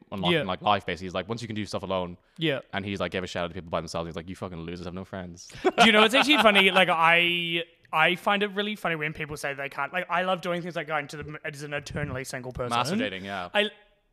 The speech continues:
Speaker 2: <clears throat> I thought you said masturbating for a second there, and I was like, "Yeah, no," but masturbating.
Speaker 1: Yeah.
Speaker 2: So, like, I love doing that sort of thing, like going to, um, the movies alone or going out for meals alone and stuff. When people turn around to me and say, like,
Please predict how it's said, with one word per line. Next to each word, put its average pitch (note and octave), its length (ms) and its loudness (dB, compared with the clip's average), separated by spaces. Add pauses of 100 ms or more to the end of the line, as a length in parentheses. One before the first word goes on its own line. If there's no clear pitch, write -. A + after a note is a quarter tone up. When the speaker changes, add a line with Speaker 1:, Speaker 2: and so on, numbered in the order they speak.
(380)
Speaker 2:
<clears throat> D4+ 80 -6 (1000)
I F#3 100 4
thought G3 340 2
you G#3+ 140 6
said G3+ 200 4
masturbating D#3 600 -2
for D#3 80 -4
a D3+ 80 2
second D#3+ 260 2
there, C#3+ 220 2
and D3+ 100 2
I D3+ 140 4
was D#3 160 -2
like, D3 240 0
"Yeah, C#3 180 2 (220)
no," G#3 100 2
but G3 140 -4
masturbating. D#3+ 800 -2
Speaker 1:
Yeah. G#3+ 120 -4
Speaker 2:
So, G#3+ 80 2
like, G3 140 4
I F#3 60 6
love E3 380 2
doing D#3+ 240 2
that D#3 160 0
sort E3 100 0
of C#3+ 80 -2
thing, D#3 80 0
like C#3 200 0
going C#3+ 380 0
to, C#3 480 -4
um, C#3 160 -2
the C#3 120 -4
movies C#3 240 -4
alone C3 420 -2
or C3 180 -6
going B2+ 240 -4
out B2+ 160 -6
for C#3 60 -14
meals B2 240 -8
alone B2 120 -6
and C3 100 -8
stuff. B2 180 -8 (200)
When F3+ 140 -2
people G3 200 -2
turn C4 180 -2
around D#3+ 240 0
to D3 60 -12
me C#3+ 100 -6
and C#3 160 -6
say, C3 220 -4
like, C3 340 0